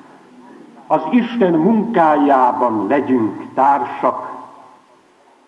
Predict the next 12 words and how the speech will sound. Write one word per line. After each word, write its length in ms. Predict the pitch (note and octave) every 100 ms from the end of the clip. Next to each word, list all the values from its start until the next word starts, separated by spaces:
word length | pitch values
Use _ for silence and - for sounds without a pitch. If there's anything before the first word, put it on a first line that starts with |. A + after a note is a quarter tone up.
| _ _ _ _ - B2+
de 60 |
hát 240 | B2+ B2+ B2+
valami 300 | C3+ B2 B2
hallatlan 640 | D#3 F3+ E3 C3 - A2+ G2+
nagy 180 | G#2+ F#2+
dologról 500 | G2 F#2+ F#2 F2+ E2
van 220 | E2+ D#2+ -
szó. 120 | - - _ _ _ _ _ - _ _ _ _ _
Azt 240 | - D#3 -
akarja 320 | D#3 D3 C#3
Isten, 380 | C#3+ C#3 C3+ B2
hogy 160 | A#2+